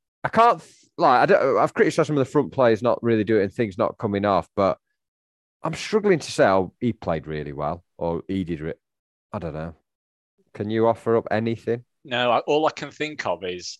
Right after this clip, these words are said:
Speaker 2: I
Speaker 1: I
Speaker 2: can
Speaker 1: might
Speaker 2: think
Speaker 1: go Berg. I might go Berg just for, and he faded badly second half. Didn't do much second half, but I, he did pretty well in possession. And Dye showed a f-, few bits, but I can't give it Norwood, and I can't give it the Egan or,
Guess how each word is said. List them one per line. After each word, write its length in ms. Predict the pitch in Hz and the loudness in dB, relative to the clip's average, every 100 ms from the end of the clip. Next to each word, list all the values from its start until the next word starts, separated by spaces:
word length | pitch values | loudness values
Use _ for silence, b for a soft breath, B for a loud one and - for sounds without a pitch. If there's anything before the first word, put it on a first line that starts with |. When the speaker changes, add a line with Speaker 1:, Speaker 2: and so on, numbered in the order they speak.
| - | -6
Speaker 2:
I 40 | |
Speaker 1:
I 20 | - | 0
Speaker 2:
can 60 | 247 | 4
Speaker 1:
might 100 | 330 | 6
Speaker 2:
think 100 | 339 | 6
Speaker 1:
go 160 | 233 143 | 6 4
Berg. 640 | 104 117 139 240 294 180 | 6 4 6 6 6 4
I 60 | - | 2
might 260 | 185 254 185 | 2 2 4
go 120 | 170 | 2
Berg 420 | 110 160 220 180 | 4 4 4 4
just 260 | - 170 - | 2 -2 2
for, 220 | 196 156 b b b _ | 4 4 b b b _
and 100 | 156 | 2
he 60 | 165 | 2
faded 600 | - 214 254 233 123 90 | 2 4 6 4 2 2
badly 380 | 143 156 143 139 | 2 4 2 0
second 360 | 139 127 123 | 2 0 0
half. 420 | 131 131 76 78 - | 2 4 2 -2 -2
Didn't 180 | 127 | -2
do 80 | 123 | 0
much 120 | 113 - | -4 -4
second 180 | 113 | 0
half, 120 | 135 110 | 0 2
but 200 | 117 104 _ _ _ _ _ _ _ - | 2 2 _ _ _ _ _ _ _ -2
I, 100 | 180 - _ _ _ _ - | -2 -2 _ _ _ _ -2
he 60 | |
did 220 | 175 240 | 0 -2
pretty 300 | - - - | 0 0 2
well 240 | 143 147 139 | 4 4 4
in 120 | 131 | 2
possession. 520 | - 123 135 131 147 | 0 2 4 2 2
And 160 | 139 127 | 2 4
Dye 360 | 143 147 143 135 _ _ _ - | 4 6 4 2 _ _ _ -8
showed 320 | - 139 131 | 0 4 4
a 40 | |
f-, 120 | 131 - B B B | 0 -6 B B B
few 260 | - 143 139 | 0 4 4
bits, 340 | 104 135 117 - | 6 4 4 2
but 220 | 143 135 - | 4 4 4
I 60 | 135 | 0
can't 300 | 233 226 123 | 4 4 4
give 140 | 120 | 2
it 120 | 107 | 2
Norwood, 640 | 101 107 107 95 87 95 - 123 | 2 2 4 4 4 2 0 -2
and 80 | |
I 20 | 131 | 0
can't 280 | 185 147 123 | 2 0 2
give 160 | 135 | 2
it 100 | 123 | 2
the 140 | 117 98 _ - | 0 -4 _ 0
Egan 340 | 139 139 131 123 | 6 6 4 4
or, 320 | 123 120 92 | 4 4 0